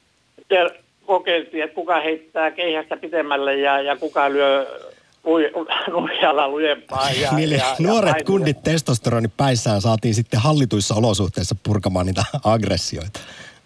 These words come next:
Speaker 1: Juuri näin. Ja
Speaker 2: Itse
Speaker 1: samalla
Speaker 2: asiassa
Speaker 1: sitten
Speaker 2: Tahko Pihkala muuten oli hyvin samoilla linjoilla, Martti, kuin sinä. Hänen mielestään siis urheilussa oli kyse esimerkiksi erittäin suurella, ö, syyllä siitä, että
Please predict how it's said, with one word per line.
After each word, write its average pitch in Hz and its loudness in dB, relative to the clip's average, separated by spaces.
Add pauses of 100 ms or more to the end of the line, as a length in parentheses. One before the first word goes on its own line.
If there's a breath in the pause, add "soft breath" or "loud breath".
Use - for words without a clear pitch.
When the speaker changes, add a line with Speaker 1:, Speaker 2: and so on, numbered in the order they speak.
(400)
Speaker 1:
Juuri 185 4
näin. 120 -4 (480 loud breath)
Ja 143 4
Speaker 2:
Itse 190 2
Speaker 1:
samalla 226 2
Speaker 2:
asiassa 175 0
Speaker 1:
sitten 185 -2
Speaker 2:
Tahko 202 -2
Pihkala 127 -2
muuten 107 -4
oli 110 0
hyvin 123 0
samoilla 107 0
linjoilla, 101 2
Martti, 98 -2
kuin 98 0 (300)
sinä. 113 2
Hänen 131 2 (180)
mielestään 104 2
siis 101 0
urheilussa 110 2 (100)
oli 104 2
kyse 117 2 (920 loud breath)
esimerkiksi 95 2 (240)
erittäin 110 4
suurella, 98 2 (320)
ö, 110 -10 (120)
syyllä 101 2 (180)
siitä, 107 2
että 92 -2